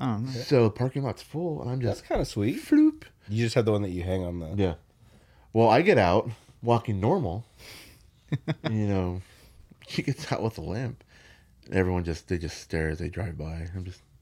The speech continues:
Speaker 2: just wave.
Speaker 3: Yeah.
Speaker 2: But then by the time we were done with the mall, I was limping worse than she was.
Speaker 3: <laughs>
Speaker 2: I'm like, "This is bullshit." <laughs> Like, what the
Speaker 3: So, so you're making the switch from Vans to something with more orthotics?
Speaker 2: You, you know,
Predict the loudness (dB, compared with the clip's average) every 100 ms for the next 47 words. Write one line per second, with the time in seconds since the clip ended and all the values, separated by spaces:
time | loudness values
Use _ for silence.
0 | _ _ _ -20 _ _ -20 _ _ -20
1 | -10 -6 -6 -8 -12 -8 -8 -8 _ _
2 | _ _ _ _ _ _ 2 4 6 4
3 | 4 2 6 4 6 4 2 4 4 4
4 | 4 2 2 2 2 0 0 -2 -4 -4
5 | -6 -2 0 2 0 -4 -8 0 0 0
6 | -12 -4 -4 _ -8 -2 -2 -2 -12 -4
7 | -4 -4 -16 -20 _ -20 _ 0 0 -4
8 | -6 -4 -4 -2 -2 -2 -6 -8 -8 _
9 | -12 -8 -8 2 2 2 -4 2 6 6
10 | 4 2 0 -2 -6 -6 -6 -4 -4 -4
11 | -4 -8 -10 -10 -10 -12 -16 -18 -10 -6
12 | -6 -6 -6 -6 -4 -4 -4 -8 -6 -6
13 | -8 -14 -16 -16 2 4 6 4 4 6
14 | 6 6 6 4